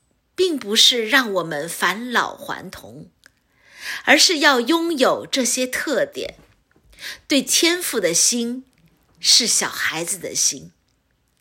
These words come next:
并且也让我们知道主是怎样看待这样有孩子的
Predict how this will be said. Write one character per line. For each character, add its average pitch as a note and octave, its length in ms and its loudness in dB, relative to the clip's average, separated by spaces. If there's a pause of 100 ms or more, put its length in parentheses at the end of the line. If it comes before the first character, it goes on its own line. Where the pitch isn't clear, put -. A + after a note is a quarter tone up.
(720)
并 C4+ 180 2
且 - 540 0
也 G#3+ 140 6
让 C4+ 220 4
我 G3 80 0
们 E3 120 -6
知 B3 260 2
道 A3+ 460 2 (400)
主 A#3 180 -2
是 C#4+ 200 4
怎 F#3+ 380 -2
样 C#4+ 200 4
看 A#3 340 0
待 G3+ 340 2
这 D4 240 0
样 A3 200 2
有 D3+ 140 -6
孩 D#3 440 -4
子 A#3+ 200 -4
的 F3 260 -4